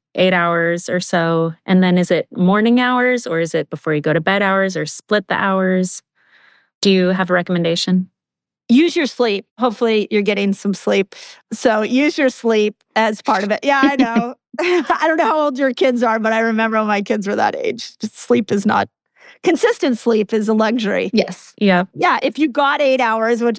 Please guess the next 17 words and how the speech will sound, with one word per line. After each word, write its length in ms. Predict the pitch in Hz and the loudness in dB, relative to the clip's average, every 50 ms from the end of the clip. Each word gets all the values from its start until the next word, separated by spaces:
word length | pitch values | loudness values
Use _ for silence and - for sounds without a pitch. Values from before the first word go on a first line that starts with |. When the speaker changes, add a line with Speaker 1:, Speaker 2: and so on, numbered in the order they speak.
| - | -2
Speaker 2:
probably 300 | - 226 208 214 214 214 | 0 0 0 0 0 -2
not 200 | 196 202 196 202 | 0 0 0 0
getting 200 | 208 202 196 190 | -2 -2 -2 -2
eight 220 | 185 190 196 202 208 | -2 0 0 0 2
hours, 380 | 214 208 208 202 208 220 - - - - - _ _ - | 2 0 0 0 -2 -2 -4 -8 -14 -20 -20 _ _ 0
you 140 | 226 220 220 | 2 2 4
would 160 | 214 202 196 | 4 2 2
use 240 | 220 226 226 208 - | 2 0 0 0 0
your, 120 | 214 - - | -2 -2 -2
your 220 | - 208 202 196 | -2 0 0 0
sleep. 420 | 185 - - - 208 - 208 - - | 0 -2 -4 -4 -2 -2 -4 -6 -6
So 400 | - - 226 214 208 208 208 208 | -2 0 2 2 2 2 2 2
you 260 | 208 220 226 226 226 | 2 2 2 0 0
finish 320 | 220 - 247 262 254 233 | 0 0 0 0 0 0
dinner 260 | - - 240 226 226 220 | 0 -2 0 0 0 0
at 140 | 220 - - | 0 -2 -2
eight, 300 | - 233 254 262 262 - | 0 0 0 0 -2 -6